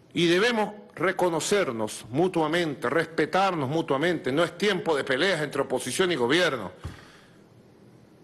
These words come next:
Es tiempo de unir esfuerzos, de unir esfuerzos y seguir avanzando. Nosotros todos los días, yo estoy todos los días pasando revistas,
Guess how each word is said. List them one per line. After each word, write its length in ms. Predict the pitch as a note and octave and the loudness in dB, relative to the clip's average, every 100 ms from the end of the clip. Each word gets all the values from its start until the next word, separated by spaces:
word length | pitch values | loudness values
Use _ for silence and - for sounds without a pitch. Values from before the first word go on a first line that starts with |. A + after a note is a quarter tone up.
| - | -10
Es 160 | - A#2+ | -8 -2
tiempo 580 | F3+ G#3+ F#3+ C3+ G2 - - - | 2 2 2 -2 -2 -6 -20 -2
de 120 | C3 | 0
unir 280 | C#3 F#3 G3 | 2 2 0
esfuerzos, 840 | C#3+ - F3+ F#3+ D#3 - - - - - - | -4 0 2 2 -2 -8 -14 -20 -20 -20 -6
de 100 | B2+ | 0
unir 320 | D3+ G3 G#3+ | 2 2 2
esfuerzos 440 | D#3+ - E3 D#3+ C#3+ | 0 2 2 2 -2
y 40 | |
seguir 320 | D3 C#3 G3+ | 0 2 2
avanzando. 580 | G3 E3 - G3 D3+ - - - - - - _ - - - - - - - - | 2 0 0 -2 -2 -12 -20 -20 -20 -20 -20 _ -20 -20 -20 -20 -20 -20 -10 -4
Nosotros 440 | C3 E3 F3 E3+ | 0 0 0 0
todos 180 | G3 G3+ | 2 2
los 140 | F#3 | 2
días, 200 | F3+ F#3+ | 2 2
yo 100 | D3+ | 0
estoy 240 | C#3+ F3 F#3 | 0 0 0
todos 280 | F#3 G3 G3 | 0 0 0
los 140 | D#3 | 0
días 200 | G3 F#3+ | 0 0
pasando 500 | F#3+ D#3 F#3 F3+ F#3 | -2 -2 -2 0 0
revistas, 480 | D#3+ D3 D3+ - | 0 0 -4 -8